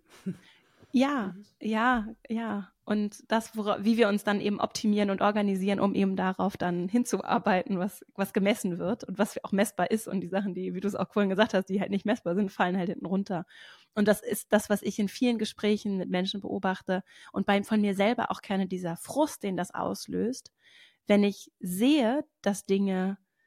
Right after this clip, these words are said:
Speaker 1: anders auch besser laufen könnten und ich nicht weiterkomme in der Organisation zum Beispiel.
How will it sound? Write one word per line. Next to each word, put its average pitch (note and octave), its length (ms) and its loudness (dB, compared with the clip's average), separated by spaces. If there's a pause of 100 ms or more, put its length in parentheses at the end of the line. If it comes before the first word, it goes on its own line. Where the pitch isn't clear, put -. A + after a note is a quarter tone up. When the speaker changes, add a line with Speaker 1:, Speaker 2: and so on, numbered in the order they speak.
(260)
Speaker 1:
anders A3+ 360 6
auch - 120 -6
besser A3 340 4
laufen F3 380 -2
könnten F#3+ 280 -2
und G3 120 -2
ich - 100 -10
nicht - 160 -2
weiterkomme G3 500 0
in F3 100 -2
der F3 200 -6 (360)
Organisation F#3 580 -2
zum E3+ 160 -6
Beispiel. E3+ 520 -8